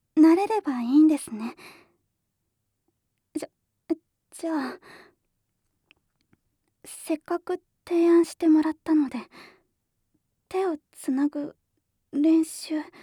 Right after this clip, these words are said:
させてもらおうかな。あ、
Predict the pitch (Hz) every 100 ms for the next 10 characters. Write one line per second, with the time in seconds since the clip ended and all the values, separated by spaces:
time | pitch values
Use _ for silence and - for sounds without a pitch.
0 | - _ _ _ _ _ _ - - 311
1 | - 311 - 320 - _ _ - 311 320
2 | 330 349 359 - 277 262 269 - _ _
3 | _ _ _ _ _ _ _ _ _ _
4 | _ _ _ _ _ _ _ _ _ _
5 | _ _ _ _ _ _ _ -